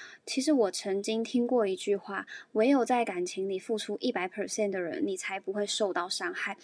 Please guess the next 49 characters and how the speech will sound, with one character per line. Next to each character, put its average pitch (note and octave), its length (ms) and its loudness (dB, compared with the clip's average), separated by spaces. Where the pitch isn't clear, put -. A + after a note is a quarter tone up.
那 E4+ 180 10
些 D4+ 200 8
觉 A3+ 160 4
得 A3 120 6
你 G#3 160 4
被 A3+ 140 4
伤 G3+ 260 -2
害 G3+ 160 -6
的 F#3+ 100 -6
人， F#3+ 100 -4
其 G#3 160 -4
实 G#3 100 -4
你 G3 140 -2
并 A#3 200 4
没 G3+ 120 -2
有 G3 120 -2
百 F#3 160 -10
分 G3 200 -6
之 G3+ 120 -6
百 G3 160 -8
的 G3 140 -8
投 G3+ 260 -4
入 G#3 140 4
你 F#3+ 140 -2
的 F3 220 -4
那 F#3 120 -4
一 F#3 60 -4
段 G3 180 0
感 F3+ 220 -6
情 - 340 -4
里。” - 180 -4
所 - 180 2
以 C4+ 80 8
我 B3+ 220 6
就 G#3 240 2
回 G3 180 -2
过 G3+ 200 4
头 G3 160 -10
来 F3+ 120 -8
告 G3+ 200 -2
诉 G3+ 160 -2
当 G3 200 -2
时 G3+ 160 -2
候 A3 140 0
被 A3 160 4
劈 - 160 -8
腿 G3+ 180 -4
的 F#3 140 2
我， F#3+ 340 -4